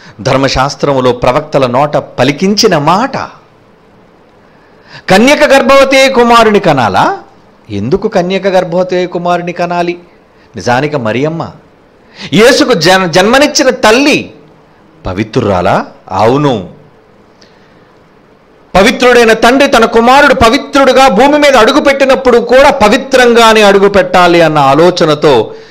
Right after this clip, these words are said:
ఒక పవిత్రురాలుని ఎన్నుకున్నాడు, స్త్రీని. ఆ పవిత్రురాలకు ఉండవలసిన లక్షణం ఏంటో చెబుతున్నాడు చూడండి. ఏమండి?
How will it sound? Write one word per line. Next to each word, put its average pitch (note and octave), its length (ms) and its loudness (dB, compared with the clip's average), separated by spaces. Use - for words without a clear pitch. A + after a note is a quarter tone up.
ఒక - 140 -10
పవిత్రురాలుని A#2 1040 -4
ఎన్నుకున్నాడు, G#2+ 640 -6
స్త్రీని. A2 580 -4
ఆ G#3+ 140 2
పవిత్రురాలకు C#4+ 800 0
ఉండవలసిన C#4+ 400 2
లక్షణం C#4 640 0
ఏంటో C4+ 180 0
చెబుతున్నాడు B3 560 0
చూడండి. B3 320 -4
ఏమండి? G#3 200 -2